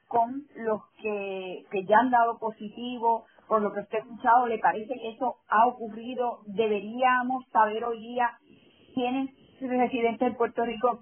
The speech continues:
viajaron, por ejemplo, digamos, a Italia en el último mes? ¿Ese tipo de información es importante saberlo en esta etapa de contención o es algo que, ho-, honestamente, es imposible, eh, manejarlo?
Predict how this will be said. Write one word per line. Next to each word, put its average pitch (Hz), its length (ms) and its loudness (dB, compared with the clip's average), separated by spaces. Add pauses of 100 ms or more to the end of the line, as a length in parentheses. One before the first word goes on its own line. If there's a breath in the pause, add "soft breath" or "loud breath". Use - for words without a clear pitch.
viajaron, 214 440 6
por 220 140 0
ejemplo, 214 720 0 (100)
digamos, 214 360 -2
a 226 80 -2
Italia 226 460 6 (100)
en 220 100 -18
el 214 80 -14
último 220 420 -12
mes? 247 300 -10 (380)
¿Ese 302 240 2
tipo 294 260 0
de 294 80 2
información 262 840 -2
es 262 80 0
importante 269 840 0
saberlo 254 400 0
en 247 100 -6
esta 240 240 -8
etapa 233 440 4
de 233 120 -6
contención 226 880 0 (600 soft breath)
o 233 360 6
es 233 120 -10
algo 247 340 -6
que, 208 380 -10
ho-, 226 200 -12
honestamente, 240 680 -2
es 226 80 -6
imposible, 208 1040 -8 (340 soft breath)
eh, 180 520 -2
manejarlo? 185 800 -2